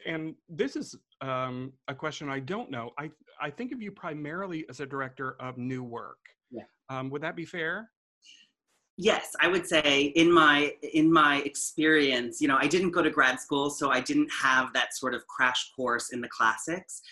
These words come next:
Speaker 2: So most of my, um, training in the real world has been, uh, making relationships with playwrights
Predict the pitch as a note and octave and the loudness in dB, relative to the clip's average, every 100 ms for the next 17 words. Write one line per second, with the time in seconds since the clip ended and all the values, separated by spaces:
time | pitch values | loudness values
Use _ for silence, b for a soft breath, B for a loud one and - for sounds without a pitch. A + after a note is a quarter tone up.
0 | B - D3+ C3+ B2+ C3+ D3+ D3+ - D3 | B -2 0 2 2 4 6 4 2 -4
1 | B2 B2+ B2 A#2+ A#2+ A#2+ - A#2+ A2+ G#2+ | 0 2 2 2 -2 -6 -2 -2 -2 -4
2 | G#2+ - _ _ - - C#3 C3+ C3+ B2+ | -6 -10 _ _ -8 -2 0 2 0 -2
3 | B2 B2+ A#2 A#2+ A#2+ A#2+ A#2 A#2 C3 - | -4 -4 -2 -2 -4 -4 -6 -4 -6 -6
4 | B2 A#2 - A#2+ A#2 A2+ b b - B2+ | -8 -8 -6 -2 0 -2 b b -4 -2
5 | A#2 A2+ C#3+ C#3+ C#3+ B2 A#2 A2 B2 - | -2 0 -2 0 0 0 -4 -4 -6 -6
6 | A2 - A#2+ A2+ _ _ _ F3 F3+ F3+ | -10 -10 -10 -10 _ _ _ 0 4 4
7 | F3 - | 2 -6